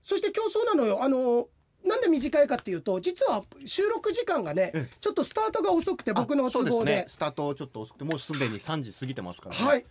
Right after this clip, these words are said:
Speaker 1: もう明けなくちゃいけない。
Speaker 2: はい。先日、回転寿司でアイダホに行ったせいか、デザートで余市のリンゴのほっぺのアップルパイを食べ、「うーん、ジュテーム」と言ったら、「自分もやーん」と店員さんに、「アイダポー」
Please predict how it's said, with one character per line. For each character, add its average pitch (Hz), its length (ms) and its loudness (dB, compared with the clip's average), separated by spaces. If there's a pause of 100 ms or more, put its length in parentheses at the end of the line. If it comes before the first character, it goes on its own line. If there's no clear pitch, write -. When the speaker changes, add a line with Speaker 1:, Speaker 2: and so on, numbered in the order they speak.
(100)
Speaker 1:
も 208 160 -8
う - 20 -2
明 185 60 -2
け 202 100 -6
な 185 100 -2
く 170 60 -8
ち - 80 -12
ゃ 170 40 -8
い - 40 -10
け 147 100 -12
な 131 60 -8
い。 - 20 -
Speaker 2:
は 127 40 -2
い。 123 60 -4 (440)
先 262 220 2
日、 269 120 -2 (360)
回 233 160 -2
転 254 240 0
寿 185 100 -8
司 120 140 -8
で 131 280 0
ア 160 140 -2
イ 220 80 -2
ダ 240 100 0
ホ 226 160 0
に 220 140 -4
行 214 80 -8
っ - 40 -20
た 214 120 -2
せ 196 160 -2
い 135 60 -2
か、 131 240 -2 (300)
デ 151 140 2
ザ 247 200 2
ー 254 40 0
ト 135 140 -4
で 135 220 2
余 175 180 0
市 226 140 -6
の 226 100 0
リ 175 160 0
ン 220 60 -6
ゴ 226 100 0
の 226 80 0
ほ 240 120 2
っ - 80 0
ぺ 214 120 -2
の 139 100 2
ア 139 40 2
ッ - 60 0
プ 175 140 -4
ル 165 60 -4
パ 147 140 0
イ 127 40 4
を 123 40 2
食 110 180 -4
べ、 - 240 -2 (320)
「う 165 120 0
ー 220 460 0 (120)
ん、 120 40 -10
ジ 117 140 -8
ュ - 20 -4
テ 202 300 2
ー - 20 -2
ム」 110 280 -2 (120)
と 190 120 0
言 143 160 0
っ - 40 -10
た - 220 -4
ら、 147 220 0 (300)
「自 143 120 0
分 233 200 0
も 262 120 2
や 220 400 2
ー 180 40 0
ん」 165 60 -4
と 156 80 -6
店 147 160 -2
員 147 80 -2
さ 131 140 -4
ん 135 100 -2
に、 147 180 -2 (320)
「ア 139 220 0
イ 190 120 -4
ダ 139 120 0
ポ 175 720 -2
ー」 254 300 -18